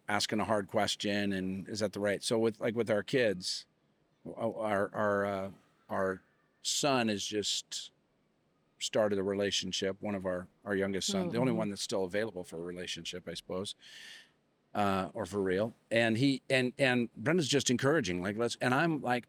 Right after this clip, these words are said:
Speaker 1: "Okay, tell me more. What is she, what is she about? Why do you, what do you see in her?"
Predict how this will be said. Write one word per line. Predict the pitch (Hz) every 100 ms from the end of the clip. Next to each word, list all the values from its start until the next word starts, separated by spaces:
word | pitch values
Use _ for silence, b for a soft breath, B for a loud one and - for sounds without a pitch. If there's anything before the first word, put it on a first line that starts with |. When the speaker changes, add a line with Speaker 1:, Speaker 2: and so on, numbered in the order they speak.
| _ _ -
Speaker 1:
"Okay, | 127
tell | - 147
me | 160
more. | 143 123 117 95 78 71 - _ _
What | 117 156
is |
she, | 131 139 135 131 127 123 - -
what | 117 135
is | 131
she | 113 131
about? | 113 98 92 85 80 85 85
Why | 92 98 123
do | 147
you, |
what | 123
do | 147
you | 131
see | - 131
in | 117
her?" | 95 85 80